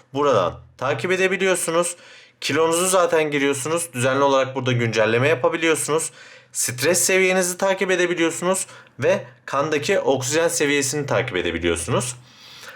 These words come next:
Bundan sonra bir de spor kısmı var. Burada aslında dış mekan, yürüme ve bisiklete binme var. Cihazlara geldiğiniz zaman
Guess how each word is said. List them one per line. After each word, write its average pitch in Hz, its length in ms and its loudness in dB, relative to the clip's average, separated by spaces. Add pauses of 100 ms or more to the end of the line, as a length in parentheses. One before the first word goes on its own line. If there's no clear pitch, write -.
(220)
Bundan 214 280 4
sonra 214 360 2 (100)
bir 185 80 -4
de 190 200 2
spor - 400 -2
kısmı 180 320 0
var. 120 240 2 (340)
Burada 220 460 0 (120)
aslında 135 380 0
dış 196 200 0
mekan, 151 500 0
yürüme 175 560 0
ve 165 140 -2
bisiklete 175 440 0
binme 170 180 2
var. 123 260 2 (240)
Cihazlara 170 460 4
geldiğiniz 190 480 0
zaman 185 340 2